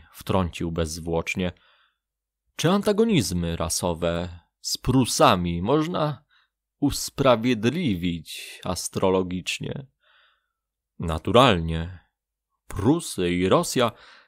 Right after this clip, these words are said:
znajdują się pod znakiem wodnika, który jest w kwadraturze, to znaczy w złym stosunku do znaku Polski.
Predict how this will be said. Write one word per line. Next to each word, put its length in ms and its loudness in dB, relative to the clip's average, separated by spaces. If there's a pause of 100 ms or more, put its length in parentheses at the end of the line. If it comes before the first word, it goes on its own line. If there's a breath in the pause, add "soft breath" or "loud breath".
(120)
znajdują 520 0
się 140 -4
pod 200 -4
znakiem 500 0
wodnika, 1000 0
który 340 0
jest 300 0
w 160 -20
kwadraturze, 1120 0 (540)
to 260 0
znaczy 580 0
w 140 -6
złym 500 2
stosunku 720 -4
do 180 0
znaku 400 -4
Polski. 720 2